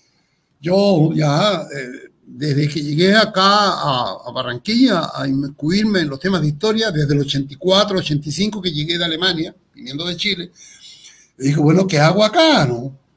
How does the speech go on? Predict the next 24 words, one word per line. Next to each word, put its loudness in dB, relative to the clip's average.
¿Qué -14
hago -8
acá -4
en -4
Barranquilla? -8
Entonces, -8
lo -4
que 0
habían 4
era 4
crónicas, 2
había 2
una 2
historia 2
de 2
Barranquilla, 0
pues, -6
mirándose 0
el -8
ombligo, 0
por -20
decirlo -14
así, -18
¿no? -20